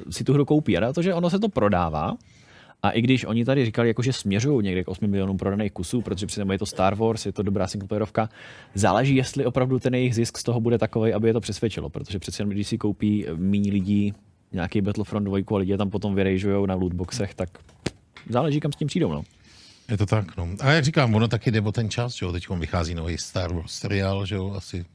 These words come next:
Speaker 2: víš o tom, ten Mandalorian.
Speaker 1: Mandalorian, jo, jo.
Speaker 2: No. Jo, takže, eh, te-, ten trendy jsou prostě a jako, ty lidi, ty lidi někdy reagujou tak, že to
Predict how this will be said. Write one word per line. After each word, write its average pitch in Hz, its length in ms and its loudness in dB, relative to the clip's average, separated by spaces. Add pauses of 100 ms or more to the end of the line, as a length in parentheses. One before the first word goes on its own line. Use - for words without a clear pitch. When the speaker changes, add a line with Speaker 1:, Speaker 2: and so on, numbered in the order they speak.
(140)
Speaker 2:
víš 90 200 -8
o 98 60 -4
tom, 92 340 -6 (320)
ten 95 300 -12 (100)
Mandalorian. 92 640 -4 (300)
Speaker 1:
Mandalorian, 110 440 0
jo, 110 120 2
jo. 104 80 2
Speaker 2:
No. 92 180 0 (480)
Jo, 101 100 2
takže, 123 220 4 (280)
eh, 190 120 4 (100)
te-, 196 140 6
ten 202 300 4 (160)
trendy 185 300 4
jsou 180 180 4
prostě 175 460 2
a 170 200 4
jako, 165 340 4 (640)
ty 147 100 2
lidi, 139 260 4
ty 147 140 0
lidi 143 160 2
někdy 143 260 4
reagujou 135 420 4
tak, 127 180 2
že 135 120 0
to 147 160 2